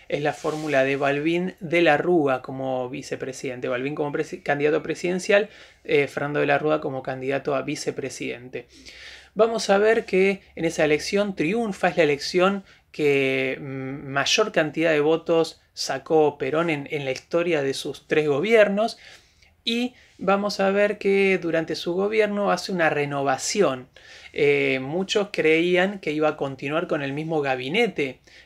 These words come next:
que había, mm, creado, eh, Cámpora, pero de hecho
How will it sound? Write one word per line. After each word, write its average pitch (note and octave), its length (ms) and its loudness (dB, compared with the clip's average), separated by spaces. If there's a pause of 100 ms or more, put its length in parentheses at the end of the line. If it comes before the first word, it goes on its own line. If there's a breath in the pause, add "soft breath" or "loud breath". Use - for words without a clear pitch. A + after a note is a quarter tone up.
(120)
que D3+ 140 -2
había, C#3 800 0
mm, D#3 380 -18
creado, C3+ 1000 2
eh, B2+ 480 -10
Cámpora, G3 680 4 (260 loud breath)
pero G3 220 0
de G#3+ 180 6
hecho G#3 460 0